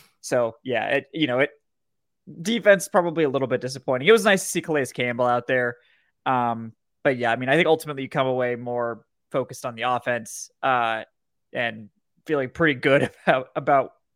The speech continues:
the Falcons going into the season with Desmond Ridder, 'cause I don't think we're gonna see him again until week one.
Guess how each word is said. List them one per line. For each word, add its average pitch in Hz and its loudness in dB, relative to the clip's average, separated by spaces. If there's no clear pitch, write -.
the 135 -20
Falcons 143 -2
going 151 2
into 156 -4
the 135 -12
season 170 -4
with 165 -6
Desmond 175 2
Ridder, 175 0
'cause 139 -2
I 135 4
don't 190 2
think 196 -2
we're 180 -4
gonna 180 -4
see - -8
him 175 -4
again 165 4
until 123 0
week 120 -6
one. - -6